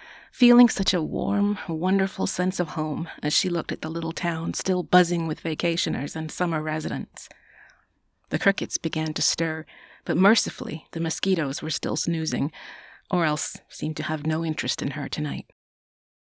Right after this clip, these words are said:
"Come on, sit down." Noah lowered himself to the blanket and tilted his head back. "The best view is when you look up." Kate sat beside him and tilted her head back too,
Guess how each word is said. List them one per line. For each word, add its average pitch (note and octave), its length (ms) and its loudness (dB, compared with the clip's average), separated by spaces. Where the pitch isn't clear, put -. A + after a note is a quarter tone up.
"Come E3+ 140 0
on, C3+ 180 0
sit - 160 -4
down." C3+ 200 -4
Noah F3 260 2
lowered D#3+ 340 0
himself D3 400 -2
to - 80 -6
the D3+ 100 -4
blanket D#3 540 -2
and D3+ 160 -6
tilted D#3 280 -4
his C#3+ 140 -6
head D3+ 180 -8
back. - 440 -8
"The D#3 80 -12
best D3+ 320 -2
view - 300 -12
is C#3 180 -6
when A2+ 140 -8
you - 140 -10
look - 340 -10
up." - 260 -8
Kate - 300 -2
sat D#3 240 -4
beside D#3 400 -4
him D3 180 -4
and D3 100 -2
tilted D#3+ 360 -4
her D#3+ 140 -2
head - 220 -6
back D3+ 260 -8
too, D3+ 340 -6